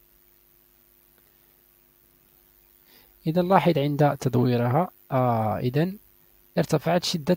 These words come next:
الإضاءة، لاحظوا. وعند تدويرها في الاتجاه المعاكس تنخفض مرة أخرى الإضاءة.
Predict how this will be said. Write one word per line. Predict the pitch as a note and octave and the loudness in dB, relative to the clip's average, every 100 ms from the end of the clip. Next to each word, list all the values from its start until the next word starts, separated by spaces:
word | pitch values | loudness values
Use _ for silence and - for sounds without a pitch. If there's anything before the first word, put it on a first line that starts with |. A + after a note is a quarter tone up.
| - D#3+ | -2 -6
الإضاءة، | - D#3+ D3+ D3+ B2+ | -2 0 2 2 2
لاحظوا. | A#2+ A#2 B2+ F#3 A#3 _ _ _ _ _ _ _ _ - - _ - | 0 0 0 0 -2 _ _ _ _ _ _ _ _ -20 -20 _ -2
وعند | F3 G3 G3 | 0 4 4
تدويرها | D#3 D#3+ F3+ F3+ D3+ D#3 | 4 4 6 6 4 4
في | - D3+ C#3+ | 2 -2 -4
الاتجاه | C3 - C#3+ - C#3 B2 C3+ B2 | -8 -12 -12 -8 -4 0 2 0
المعاكس | B2 A#2 B2+ C#3 B3+ - | 0 -2 -2 -2 -4 -4
تنخفض | A#3 F#3 - E3 A3+ G3+ - _ _ - | -6 -4 -4 -2 -2 -4 -12 _ _ -8
مرة | D3+ D3+ C3+ | -2 0 0
أخرى | - D3+ F3+ - C#3+ | -2 -2 -2 -4 -10
الإضاءة. | C#3 D#3 C#3 D3+ C#2+ A2+ A#2 | -6 -4 0 0 0 -2 -6